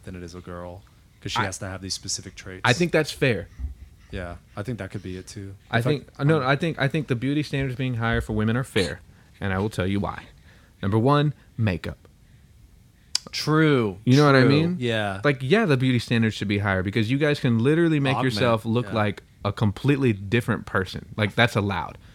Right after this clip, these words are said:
Speaker 2: Now, granted, I did just hear that they're, m-, they've made makeup for men,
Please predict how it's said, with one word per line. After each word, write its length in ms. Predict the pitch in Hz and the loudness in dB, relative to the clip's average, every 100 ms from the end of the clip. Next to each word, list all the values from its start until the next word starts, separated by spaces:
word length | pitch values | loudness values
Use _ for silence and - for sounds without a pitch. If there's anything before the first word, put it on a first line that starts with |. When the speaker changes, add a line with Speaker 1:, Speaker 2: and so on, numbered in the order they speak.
| - - - | -20 -20 -4
Speaker 2:
Now, 340 | 127 127 131 - - | 4 6 6 2 -4
granted, 320 | 123 147 165 | 0 2 2
I 80 | 110 | 2
did 320 | 107 135 165 | 0 0 0
just 220 | 185 196 - | 0 -6 -2
hear 380 | 156 104 101 - - - - - | 0 2 -2 -6 -18 -20 -14 -2
that 220 | 113 - - | 0 0 -2
they're, 200 | 113 107 98 - - | 2 2 0 -8 -4
m-, 240 | 110 113 | 0 0
they've 180 | 113 107 | 0 0
made 240 | 107 117 104 | 2 2 2
makeup 400 | 101 113 107 - | 0 -2 -6 -4
for 100 | 92 | -6
men, 300 | 90 71 | -4 -6